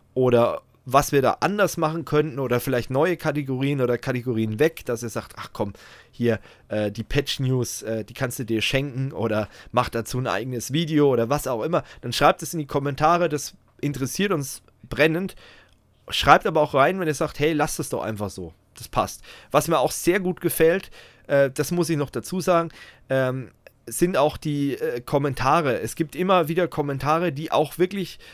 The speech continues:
äh, sehr ausführlich sind. Und das muss ich auch mal hervorheben, da wo sich Leute wirklich Gedanken machen, äh, teilweise wahrscheinlich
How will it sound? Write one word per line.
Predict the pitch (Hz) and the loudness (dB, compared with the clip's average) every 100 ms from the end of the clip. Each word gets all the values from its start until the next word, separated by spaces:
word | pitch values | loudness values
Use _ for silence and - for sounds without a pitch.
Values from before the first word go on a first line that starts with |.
| - _ | -20 _
äh, | 143 143 139 | 2 4 4
sehr | - 143 95 | 2 2 4
ausführlich | 208 - - 143 127 101 | 2 0 0 0 0 -2
sind. | 117 104 - | -4 -4 -6
Und | 120 | 0
das | 165 - | 0 2
muss | 175 165 | 0 0
ich | 143 | 0
auch | 123 156 | 0 2
mal | 165 | 2
hervorheben, | 151 147 151 147 156 151 | 2 2 0 2 0 0
da | 139 131 127 | 0 -2 -6
wo | 143 | -6
sich | 143 135 | -2 4
Leute | 147 151 147 | 4 4 0
wirklich | 165 - | -6 -6
Gedanken | 135 147 196 175 | 4 4 4 0
machen, | 123 127 185 180 - - - _ | -2 -2 -4 -12 -18 -20 -20 _
äh, | 131 131 | 0 2
teilweise | - 147 160 151 143 | 2 4 4 2 0
wahrscheinlich | 139 143 147 - | 0 0 -2 -6